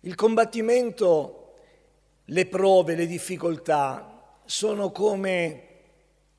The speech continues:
delle armi, le beffe, le critiche, le, le prove della vita, sono le armi in mano al diavolo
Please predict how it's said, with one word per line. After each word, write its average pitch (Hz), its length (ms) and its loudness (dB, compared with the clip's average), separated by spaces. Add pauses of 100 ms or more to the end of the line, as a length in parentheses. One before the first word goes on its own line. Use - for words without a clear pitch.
(640)
delle 190 420 -2
armi, 135 840 -6 (1080)
le 147 200 -6
beffe, 143 640 2
le 151 200 -4
critiche, 139 840 -8 (520)
le, 156 600 2
le 156 180 -2
prove 160 520 4
della 151 280 -2
vita, 147 460 -6
sono 196 320 -4
le 190 200 0
armi 220 460 -2
in 170 100 -6
mano 185 500 -2
al 160 120 -2
diavolo 110 840 -8